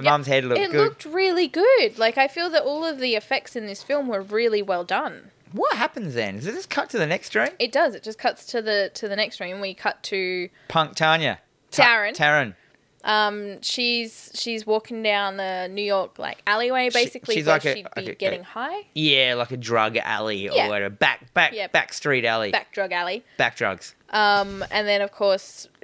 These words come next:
Speaker 1: Freddy pops out and they're having a conversation.
Speaker 2: All these scenes went really fast, I thought.
Speaker 1: Mm.
Speaker 2: For, like,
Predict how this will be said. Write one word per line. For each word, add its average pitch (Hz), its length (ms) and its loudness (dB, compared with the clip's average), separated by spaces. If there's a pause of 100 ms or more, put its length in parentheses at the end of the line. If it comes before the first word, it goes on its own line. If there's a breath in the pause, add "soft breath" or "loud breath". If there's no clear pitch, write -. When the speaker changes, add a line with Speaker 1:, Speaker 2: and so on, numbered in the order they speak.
(160)
Speaker 1:
Freddy 185 460 -4 (100)
pops - 240 -6
out 277 400 2
and 202 120 -12
they're 180 140 -6
having 180 260 -8
a - 40 -16
conversation. 233 960 -2
Speaker 2:
All 240 80 0
these 381 240 6
scenes 240 340 2
went 135 220 2
really 107 440 2
fast, 101 460 0
I 104 140 2
thought. 95 400 0
Speaker 1:
Mm. 311 160 -6
Speaker 2:
For, 165 100 4
like, 160 180 4